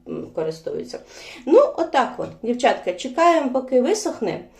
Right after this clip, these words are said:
Буду сподіватись, що я буду молода та гарна. <laughs> А які маски, скраби чи які засоби для обличчя використовуєте ви?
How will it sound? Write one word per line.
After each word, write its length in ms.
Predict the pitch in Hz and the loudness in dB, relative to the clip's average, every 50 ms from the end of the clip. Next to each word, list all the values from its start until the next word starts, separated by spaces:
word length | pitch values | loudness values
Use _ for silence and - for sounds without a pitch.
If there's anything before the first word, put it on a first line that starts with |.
| - - _ | -20 -12 _
Буду 220 | - 254 - 320 | -4 0 0 0
сподіватись, 680 | 320 - - 262 247 247 240 233 262 285 330 320 339 320 | -2 -2 -4 -2 0 2 4 4 4 4 2 0 -2 -4
що 200 | - - - 247 | -6 -4 -2 0
я 180 | 240 233 220 220 | 2 2 2 0
буду 380 | 208 220 233 - 202 180 180 185 | 0 -2 -2 -2 -4 -6 -8 -6
молода 500 | 190 180 185 185 185 185 175 190 196 208 208 | -6 -6 -4 -4 -4 -6 -6 -6 -6 -6 -6
та 80 | - 247 | -6 -6
гарна. 540 | 226 247 294 359 359 339 262 208 - - - - | -4 -4 -4 -4 -2 -2 -2 -4 -4 -6 -4 -4
<laughs> 500 | 403 359 - - 349 359 - - - 330 - 427 - - - - - - - - - 415 - | -4 -2 2 4 4 4 4 2 0 -2 0 -2 -2 -4 -8 -12 -12 -12 -8 -2 -2 0 2
А 80 | - 339 | 4 4
які 360 | 381 381 381 349 - 370 392 | 4 4 2 2 2 2 4
маски, 500 | 359 330 339 339 359 349 - - 285 285 | 4 4 4 4 2 2 -2 -6 -6 -6
скраби 540 | 277 - - 254 262 277 294 285 294 254 254 | -6 -4 -2 0 2 2 2 0 0 -2 -2
чи 140 | 247 - 240 | 0 0 2
які 340 | 240 240 240 - - 247 226 | 2 2 2 0 0 0 0
засоби 440 | 220 226 233 240 - 226 - 220 208 220 | 0 0 -2 -2 -4 -6 -6 -6 -6 -4
для 180 | 220 220 220 | -2 -2 -2
обличчя 380 | 214 220 233 240 247 247 269 240 | 0 2 2 2 2 2 0 0
використовуєте 1000 | 233 240 233 240 247 240 247 247 - - 262 254 254 254 277 269 254 302 311 | 0 0 0 0 -2 -2 -2 -2 -2 -4 -2 0 0 0 0 -2 -4 -4 -2
ви? 100 | 320 381 | -2 0